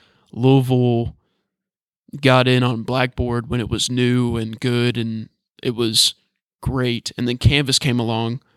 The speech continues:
but U of L stuck to Blackboard. And I was like, "Oh, okay, well, that makes sense." So I reckon it's one of those things where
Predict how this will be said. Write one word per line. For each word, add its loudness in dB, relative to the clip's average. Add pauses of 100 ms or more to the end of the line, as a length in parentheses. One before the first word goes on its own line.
but 0
U 4
of -2
L 0
stuck -2
to -6
Blackboard. -6 (720)
And 0 (280)
I -6
was 0
like, -2 (260)
"Oh, -4 (140)
okay, -2
well, -4
that -4
makes -2
sense." -4 (1500)
So 2
I 0
reckon 2
it's 0
one 2
of -2
those 0
things 0 (540)
where 2